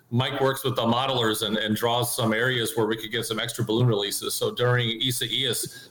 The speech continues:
um, the, the weather forecast offices were putting up two extra balloon releases a, a day. And,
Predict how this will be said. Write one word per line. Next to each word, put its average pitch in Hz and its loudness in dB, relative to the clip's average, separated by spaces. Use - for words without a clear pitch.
um, 104 -4
the, 123 -2
the 113 2
weather 120 2
forecast 123 0
offices 104 0
were 107 -2
putting 110 -4
up 107 -6
two 113 2
extra 110 -2
balloon 104 2
releases 104 0
a, 101 -2
a - -10
day. 107 -2
And, 95 -6